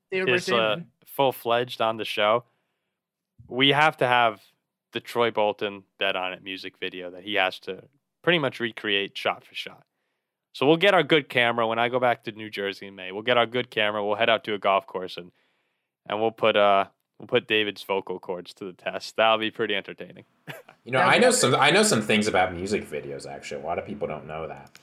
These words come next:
Speaker 3: I had a,
Speaker 2: That doesn't
Speaker 3: I had
Speaker 2: surprise
Speaker 3: a, uh,
Speaker 2: me. It doesn't
Speaker 3: uh,
Speaker 2: surprise
Speaker 3: I had,
Speaker 2: me.
Speaker 3: I had a middle school science project appear in a Taylor Swift music video.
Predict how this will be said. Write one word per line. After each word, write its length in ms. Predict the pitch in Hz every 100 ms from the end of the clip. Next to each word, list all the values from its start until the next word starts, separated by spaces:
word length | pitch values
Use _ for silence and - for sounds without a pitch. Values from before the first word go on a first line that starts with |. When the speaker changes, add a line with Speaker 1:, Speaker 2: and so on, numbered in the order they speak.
| _ _ _ _ -
Speaker 3:
I 180 | 107 131
had 220 | 131 117
a, 180 | 98 95
Speaker 2:
That 160 | 170
doesn't 220 | 180 -
Speaker 3:
I 20 | 135
had 100 | 110
Speaker 2:
surprise 180 | 113 98
Speaker 3:
a, 80 | 82
uh, 40 |
Speaker 2:
me. 60 | 90 - -
It 100 | 156
doesn't 240 | 156 135 117
Speaker 3:
uh, 40 |
Speaker 2:
surprise 200 | 110 139
Speaker 3:
I 40 | 170
had, 80 | 139
Speaker 2:
me. 60 |
Speaker 3:
I 120 | 123 160
had 100 | 165
a 60 |
middle 260 | 131 131 165
school 260 | 160 151 127
science 460 | - 123 135 147
project 500 | - 120 90 98 -
appear 340 | 90 - 107 104
in 60 |
a 60 | 95
Taylor 360 | - 110 104
Swift 380 | 101 - 104 -
music 320 | 85 76 76
video. 360 | - 76 73